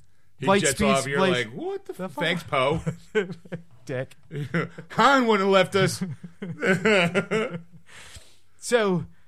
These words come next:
Speaker 2: they tractor beam you in, and you feel like you're going backwards.
Speaker 1: Uh-huh.
Speaker 2: Okay, now there's two doors in this thing.
Speaker 1: Right, so you don't know where the, the fuck's going on,
Speaker 2: You're,
Speaker 1: right?
Speaker 2: you're, you're thinking you're gonna go through the other door, like, because
Speaker 1: Right.
Speaker 2: the other door's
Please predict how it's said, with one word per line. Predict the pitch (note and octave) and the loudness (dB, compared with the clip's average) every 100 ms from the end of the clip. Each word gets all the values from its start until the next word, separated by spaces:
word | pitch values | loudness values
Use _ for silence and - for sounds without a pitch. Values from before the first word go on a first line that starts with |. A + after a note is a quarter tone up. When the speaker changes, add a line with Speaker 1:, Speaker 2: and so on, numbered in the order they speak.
| - - - | -20 -14 -2
Speaker 2:
they | F3+ | -2
tractor | E3+ G3+ F#3+ F3 G#3 | 0 0 0 -2 -6
beam | F#3+ G3 | -6 -6
you | G3 F#3 | -4 -2
in, | F3+ F#3+ | -2 -2
and | F#3 D#3+ | -4 -4
you | E3+ | -6
feel | E3+ - E3 | -6 -8 -4
like | E3+ E3+ | -4 -6
you're | D#3+ | -8
going | D3+ E3+ | -8 -6
backwards. | E3 C3+ C#3+ D3 D#3 D3+ D#3 - - | -4 -4 -4 -6 -8 -8 -10 -14 -16
Speaker 1:
Uh-huh. | A2 A2 G2+ | -10 -8 -6
Speaker 2:
Okay, | D#3 | -4
now | E3+ E3+ | -2 -2
there's | D#3+ - | -4 -8
two | - A#3+ | -8 -4
doors | C#4+ E4 | -2 -2
in | A3 | 0
this | F3+ E3 | -2 -2
thing. | E3+ D3+ D3 D#3 | 0 2 2 2
Speaker 1:
Right, | D3+ D3 | 2 0
so | - | -2
you | C3 E3 | -6 -4
don't | A#3 E3 | -4 -4
know | C3 | -4
where | |
the, | A#2+ A2 B2 G#2+ | -6 -8 -10 -8
the | A#2 | -10
fuck's | - G#2 | -8 -8
going | - G#2+ G#2 | -8 -6 -2
on, | |
Speaker 2:
You're, | A3+ C4 | 0 0
Speaker 1:
right? | - - A3+ | 0 0 0
Speaker 2:
you're, | C4 | -2
you're | C#4+ | -2
thinking | F#3+ B3 G3+ | -2 -4 -2
you're | F#3+ | -4
gonna | C4+ A#3+ | -2 0
go | A3 | 2
through | G#3+ G#3 | 2 0
the | G#3 | 2
other | G#3+ | 2
door, | F3+ D#4 D4 | 2 2 2
like, | F#3 F3+ | 4 2
because | - B2+ | 2 2
Speaker 1:
Right. | B2 | 4
Speaker 2:
the | F#3+ | 4
other | C#4+ | 2
door's | - G#3+ F3+ | 2 0 -2